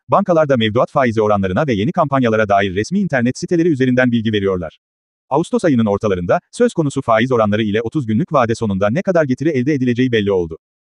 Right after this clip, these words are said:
Ağustos iki bin yirmi üç mevduat faizi kazançları belli oldu. Dört yüz on bin T L için gerçekleşen hesaplama göre, farklı faiz oranlarında otuz gün sonunda sağlanacak getiriler şöyle.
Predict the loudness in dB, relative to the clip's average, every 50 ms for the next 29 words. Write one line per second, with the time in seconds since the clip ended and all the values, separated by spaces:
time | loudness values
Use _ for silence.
0 | _ _ _ _ -4 -2 -2 -2 0 -2 -2 -2 -4 -2 0 0 2 2 2 2
1 | 0 -2 -2 -2 -2 -2 0 0 0 0 0 0 0 0 0 0 -2 -2 -2 0
2 | 0 0 0 0 0 0 2 2 0 2 2 0 0 -2 -4 -8 -14 _ _ _
3 | _ _ _ _ 0 0 0 0 -4 -4 -2 -2 -2 0 0 0 0 0 0 0
4 | 0 0 0 -2 -2 0 0 0 -2 -2 -4 -4 -2 -2 -2 -2 -2 -2 -2 -2
5 | 0 -2 -2 -2 -2 -2 -2 -2 -4 -6 _ _ -2 -2 0 0 -2 0 0 0
6 | 0 0 0 0 0 2 0 0 0 0 0 -2 -2 -4 -4 -4 -2 -2 -2 -2
7 | -2 -2 0 0 0 0 2 2 2 2 2 0 0 -2 -2 -2 -4 -2 -2 -2
8 | -2 -2 -2 -2 -4 -4 -4